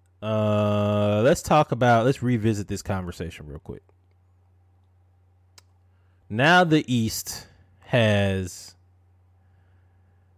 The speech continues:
Trae Young, DeJounte Murray, Darius Garland, Donovan Mitchell, James Harden, Kyrie, Jrue Holiday, Bradley Beal, LaMelo, LaVine, Fred VanVleet,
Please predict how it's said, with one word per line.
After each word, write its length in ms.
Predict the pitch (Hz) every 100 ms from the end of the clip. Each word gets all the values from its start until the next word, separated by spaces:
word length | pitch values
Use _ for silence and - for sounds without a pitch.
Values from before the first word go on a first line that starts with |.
| _ _ -
Trae 380 | - 151 165 160
Young, 420 | 147 143 139 117
DeJounte 600 | 104 107 131 131 127 123
Murray, 340 | 113 113 110
Darius 460 | 98 110 117 117 104
Garland, 520 | 113 107 104 104 101
Donovan 440 | 104 110 110 113
Mitchell, 340 | 107 104 - 104
James 400 | 92 104 110 92
Harden, 460 | 104 104 101 95
Kyrie, 720 | 92 - 104 107 98 101 101 98
Jrue 420 | 90 95 110 113
Holiday, 520 | 104 104 104 98 101
Bradley 440 | 98 101 101 104 104
Beal, 460 | 95 101 101 95
LaMelo, 460 | 92 104 104 101 98
LaVine, 640 | 98 90 104 104 101 98 95
Fred 300 | - 107 98
VanVleet, 640 | 104 98 - 101 101